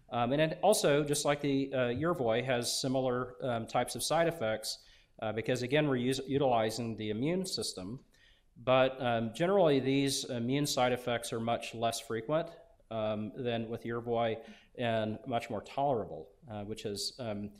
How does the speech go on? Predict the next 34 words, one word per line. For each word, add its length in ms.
really 200
given 260
this 140
class 360
of 100
drugs, 540
um, 280
a 40
lot 240
of 240
buzz, 540
um, 320
when 120
they 100
first 280
came 160
out. 280
Uh, 160
this 160
was 140
quickly 360
followed 460
just 160
a 40
few 140
months 260
later 280
by 240
the 100
approval 500
of 140
nivolumab 720
or 80
Opdivo, 640